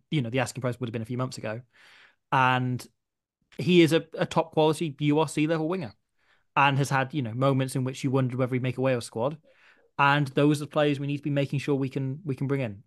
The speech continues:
And I think it's a really, really good signing. I'm very, very pleased to have him and Kasande, who's been confirmed since we were last on, when we were kind of talking about it as a,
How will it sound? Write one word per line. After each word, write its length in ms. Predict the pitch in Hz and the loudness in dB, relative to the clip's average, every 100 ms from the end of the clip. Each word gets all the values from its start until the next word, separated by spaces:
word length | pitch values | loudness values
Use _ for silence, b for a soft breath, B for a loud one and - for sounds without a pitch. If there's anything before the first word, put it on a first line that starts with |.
| - | 0
And 200 | 123 123 | 2 4
I 80 | |
think 140 | 135 151 | 2 0
it's 80 | 131 | -4
a 60 | |
really, 340 | 131 139 135 127 | 0 2 2 0
really 240 | 127 120 | -2 -4
good 260 | 120 120 - b b b b _ _ _ | -6 -6 -8 b b b b _ _ _
signing. 480 | - 165 156 156 151 143 | -2 4 4 4 0 -2
I'm 200 | 131 117 | -4 0
very, 260 | 135 135 | 2 2
very 200 | 127 131 | 2 -2
pleased 300 | 127 135 127 | -2 -4 -4
to 60 | 120 | -4
have 160 | 123 | -6
him 160 | - 131 | -4 0
and 180 | 135 131 | 0 0
Kasande, 640 | 131 139 127 131 127 127 - b | 0 0 0 0 -2 -4 -10 b
who's 120 | 131 | -8
been 120 | 113 113 | -8 -8
confirmed 420 | 117 123 135 117 | -6 -6 -4 -4
since 160 | 131 | -6
we 80 | 127 | -4
were 80 | 127 | -2
last 260 | 127 120 131 | -2 -4 -4
on, 260 | 123 123 | -2 -4
when 160 | 131 113 | -8 -8
we 100 | 110 | -8
were 60 | |
kind 180 | 110 117 | -10 -12
of 100 | 110 | -12
talking 300 | - 127 131 | -6 -4 -4
about 240 | 120 123 117 | -4 -4 -6
it 60 | |
as 100 | - | -8
a, 180 | 113 110 | -8 -8